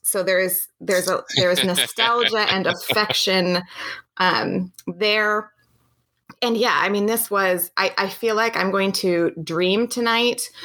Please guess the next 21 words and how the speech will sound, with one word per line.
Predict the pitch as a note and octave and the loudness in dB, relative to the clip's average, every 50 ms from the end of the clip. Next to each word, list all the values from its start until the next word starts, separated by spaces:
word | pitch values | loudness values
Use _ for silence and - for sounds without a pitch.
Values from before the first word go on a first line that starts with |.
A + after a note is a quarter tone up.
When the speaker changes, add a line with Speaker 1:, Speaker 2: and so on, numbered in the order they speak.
| - - - _ | -14 -14 -12 _
Speaker 1:
with | E3 E3 F#3+ G3 F#3+ - - | 0 2 2 2 2 -2 -2
her | - G#3 G3 F3+ | 0 0 0 0
voice | D#3+ F3 E3 E3+ F#3 - | 0 0 0 0 0 0
in | - E3+ D#3+ | -2 -2 0
my | D#3 D#3+ D#3+ C#3 - | 0 0 0 0 -2
ear. | - E3 D3+ C#3 C#3+ - | 0 0 0 2 0 2
Like, | - F#3 F#3+ - - - | 0 0 0 -2 -4 -4
<laughs> | - - - - B2+ - - F#3 - - - - _ _ _ - - | -2 -2 0 0 0 0 0 -2 -4 -4 -6 -12 _ _ _ -6 -4
the | - G#3 | -4 -2
performance | - - G#3+ - - B3+ A#3+ B3+ C4+ C4 C4 | -2 -4 -6 -4 -2 -2 0 0 0 0 0
was | A3+ A3 G#3+ - | -2 -2 0 -2
so | - - - B3 A#3 A3+ F#3+ - C4 C#4+ C#4 F#4 F4 - - - - - | -4 -2 0 0 0 0 2 0 0 2 2 0 -2 -2 -8 -10 -6 -4
<laughs> | - G#4+ - - - | -4 -2 -4 -4 -2
kind | - A#3+ | 0 2
of | B3 A3+ F#3+ | 2 2 0
visceral | E3+ D#3+ F3 F3 - - - D#4+ D#4+ D#4+ F4 F4 G4 G#4 | -4 -2 -2 0 0 0 -2 0 0 2 2 2 2 0
in | - - F4 G4 | 0 0 0 0
a | F4 D4 | 0 0
lot | - B3+ B3+ C4+ C#4 | 0 0 0 0 0
of | E4 C4+ | -2 -2
ways. | A#3+ G#3+ A3+ B3+ D4 E4+ F4 D#4+ | 0 0 2 2 2 0 -2 -2